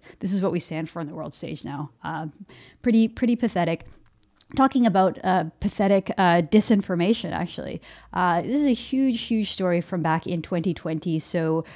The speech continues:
uh, we'll, we'll take you back to the presidential election twenty twenty. Uh, something we, we in the media call an October surprise, which is a big bombshell that breaks just weeks before the election and could have an impact on the election. That was the Hunter Biden story.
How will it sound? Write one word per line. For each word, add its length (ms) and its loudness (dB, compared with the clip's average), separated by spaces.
uh, 160 4
we'll, 180 -2
we'll 100 -2
take 240 0
you 60 0
back 280 4
to 300 2
the 160 2
presidential 800 2
election 460 2
twenty 240 0
twenty. 420 -2
Uh, 240 4
something 420 2
we, 340 -2
we 200 2
in 80 4
the 40 4
media 240 4
call 300 0
an 140 0
October 420 2
surprise, 480 -4
which 160 -4
is 80 0
a 80 4
big 540 2
bombshell 640 2
that 160 0
breaks 300 0
just 200 -2
weeks 300 0
before 480 -2
the 280 0
election 540 0
and 320 2
could 160 4
have 160 4
an 80 0
impact 440 0
on 140 0
the 80 2
election. 460 -2
That 180 4
was 160 2
the 80 -4
Hunter 240 -6
Biden 340 -2
story. 520 0